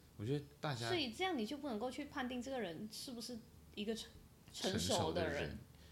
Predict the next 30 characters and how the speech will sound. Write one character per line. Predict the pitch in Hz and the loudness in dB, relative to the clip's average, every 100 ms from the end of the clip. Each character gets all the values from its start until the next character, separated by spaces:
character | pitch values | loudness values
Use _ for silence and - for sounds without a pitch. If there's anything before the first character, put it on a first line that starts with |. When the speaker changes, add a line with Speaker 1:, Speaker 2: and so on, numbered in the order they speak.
| - | -6
Speaker 1:
因 | - | -4
为 | 101 | -2
这 | - | -2
是 | 104 101 | -2 -2
很 | 101 82 | -2 -2
方 | 73 - - - 87 87 | -4 -6 -6 -2 -2 -2
方 | - 87 | 0 0
面 | 85 98 | 0 -2
面 | 85 87 76 | -2 -4 -4
的 | 71 | -6
东 | 69 65 | -8 -10
西。 | - - - - | -12 -14 -16 -4
Speaker 2:
对。 | - 208 214 - - - - - - - | 0 2 0 -10 -20 -20 -20 -20 -20 -10
Speaker 1:
哦， | 113 107 104 104 101 - - | -6 -4 -4 -4 -4 -4 -8
这 | - 143 | -4 -2
人 | 104 | 0
好 | 98 80 | -2 -4
难 | 73 | -4
哦， | 69 71 - - - - | -8 -12 -14 -12 -10 -10
<laughs> | - - - - | -14 -20 -20 -14
你 | 95 | -10
这 | 98 | -2
么 | 101 | -2
讲 | - 78 | -2 -4
的 | 76 | -6
话。 | 85 85 - | -8 -10 -8
Speaker 2:
所 | - 233 | 2 4
以 | - | 4
人 | - 175 165 180 | 0 -2 -2 -2
类。 | 185 185 - | 0 0 0